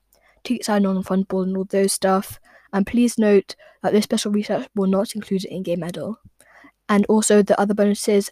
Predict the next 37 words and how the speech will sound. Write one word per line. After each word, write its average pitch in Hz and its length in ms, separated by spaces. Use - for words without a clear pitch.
eggs 220 180
will 220 300
require 196 400
one 202 220
quarter 196 300
of 190 60
their 185 120
usual 196 280
hatch - 400
di-, 214 140
distance, 208 560
and 196 140
incense 208 340
activated 190 400
during 185 180
the 190 80
event 185 240
will 190 60
last 175 180
for 185 140
three 190 260
hours 202 380
instead - 200
of 233 120
one, 196 280
and 190 140
lore 202 120
modules 202 300
activated - 420
during 180 180
the 180 80
event 185 260
will 185 80
last 170 120
for 202 60
three - 240
hours. - 340